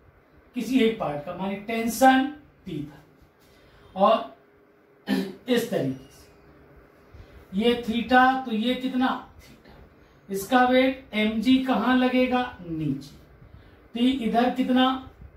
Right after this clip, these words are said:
टी cos theta, इधर कितना, टी sin theta। ठीक, दोनों में force of repulsion F इधर लगा, ठीक है, और जो F होगा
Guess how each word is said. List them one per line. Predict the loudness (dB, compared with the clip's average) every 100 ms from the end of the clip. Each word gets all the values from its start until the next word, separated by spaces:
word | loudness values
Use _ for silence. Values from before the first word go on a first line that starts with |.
| -20 -20 -6
टी | -4 -4 -8 -14 _ _ -8 0
cos | 2 2 -6
theta, | -14 -16 -16 -20 -20 -20 -20 -20 -20 -8
इधर | 0 0
कितना, | 2 0 2 2 2 -2 -12 -20 -20 -20 -12
टी | -4 -2 -2 -4 -14 _ _
sin | -18 -8 -6 -6 -12
theta। | -20 -20 -20 -16 -4
ठीक, | -4 -4 -14 -20 -20 -8
दोनों | 0 4 6 8
में | 6 4 -8 -16 _ _
force | -4 2 4 2 -4 -4 2
of | 2 2 -4
repulsion | -2 0 0 0 0 0 0 -8 -6
F | -2 -2 -4 -12 -14
इधर | -12
लगा, | -12 -14 -20 -20 -20 -20 _ -20 -20 -12
ठीक | -10 -10
है, | -14 -18 _ -20 -20 -20 0
और | 2 2
जो | -2 -6 -8 4
F | 6 6 2 -4
होगा | -4 -4 -4 -4